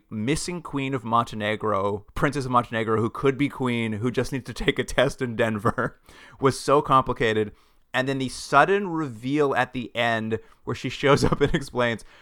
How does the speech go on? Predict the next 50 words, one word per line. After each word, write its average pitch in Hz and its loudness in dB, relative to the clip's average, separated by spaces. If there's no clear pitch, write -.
"Well, 131 2
it - -8
turns 214 -2
out 156 6
I'm 135 4
actually 135 0
the 113 -8
servant's 170 -2
daughter, 104 2
and 123 4
my 135 4
parents 156 -2
lied 139 4
to - -8
me 127 -2
and 120 -2
told 123 0
me 127 0
I 120 2
was 110 -6
the 110 -8
princess 139 -2
to 151 -2
act 131 4
as 143 0
some 143 -2
sort 139 0
of 110 -6
decoy 170 2
so - 0
that 139 4
any 139 4
people 143 -2
who 139 2
wanted 131 6
to 123 -2
kill 135 2
the 123 -2
princess 139 -2
would 131 -8
kill 165 6
me 135 -2
instead, 123 2
and 131 -2
the 117 0
princess 131 -2
could 139 -4
get 139 2
here 147 8
unharmed." 120 2